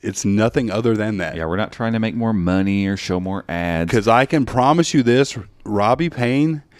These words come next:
Speaker 1: if he were forced to do this, he would not do it. <laughs>
Speaker 2: Very true.
Speaker 1: He's
Speaker 2: Well, and, and
Speaker 1: No.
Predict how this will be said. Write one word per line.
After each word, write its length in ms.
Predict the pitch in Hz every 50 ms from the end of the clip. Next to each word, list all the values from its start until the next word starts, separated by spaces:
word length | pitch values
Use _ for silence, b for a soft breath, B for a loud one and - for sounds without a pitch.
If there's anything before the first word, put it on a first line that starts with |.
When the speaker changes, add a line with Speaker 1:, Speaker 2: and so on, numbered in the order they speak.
| b b b b _ _ _ _ _
Speaker 1:
if 180 | - 107 104 -
he 140 | 120 127 131
were 200 | 127 131 120 107
forced 480 | - - - 107 113 131 127 - - -
to 120 | - 139
do 280 | 117 101 98 104 113 120
this, 300 | 131 139 147 143 - -
he 140 | - 110 104
would 180 | 104 101 98
not 220 | 101 98 95 90 -
do 160 | 95 95 80
it. 160 | 65 - - _ _ _ _ -
<laughs> 400 | - 659 605 427 403 359 339 -
Speaker 2:
Very 220 | - - 82 82
true. 180 | - - - - - - - - -
Speaker 1:
He's 360 | 113 107 104 - - - - _ _
Speaker 2:
Well, 160 | - 135 139 -
and, 220 | - 139 139 - -
and 120 | 143 -
Speaker 1:
No. 240 | 117 107 95 87